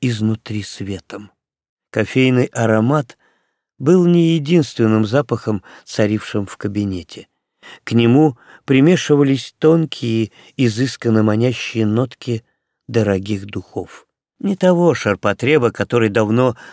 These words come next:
заполонил полки парфюмерных магазинов, а тех, что продаются в небольших, подчеркнуто камерных магазинчиках, например, на Рю Сент-Анаре в Париже или на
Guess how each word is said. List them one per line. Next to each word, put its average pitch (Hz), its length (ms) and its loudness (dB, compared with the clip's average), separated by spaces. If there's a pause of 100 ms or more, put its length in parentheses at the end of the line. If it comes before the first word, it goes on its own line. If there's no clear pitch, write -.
заполонил 120 720 0
полки 127 500 -2
парфюмерных 117 840 -2
магазинов, 113 760 -2 (460)
а 107 140 -2
тех, 139 640 -2 (320)
что - 220 -8
продаются 107 680 -2
в 110 80 -2
небольших, 113 680 -4 (400)
подчеркнуто 135 1080 -2 (240)
камерных 131 800 0
магазинчиках, 113 1000 -2 (280)
например, 131 540 0 (200)
на 117 180 0
Рю 117 160 4
Сент-Анаре 107 920 -2
в - 100 -16
Париже 120 580 -2 (380)
или 165 360 4
на 120 320 2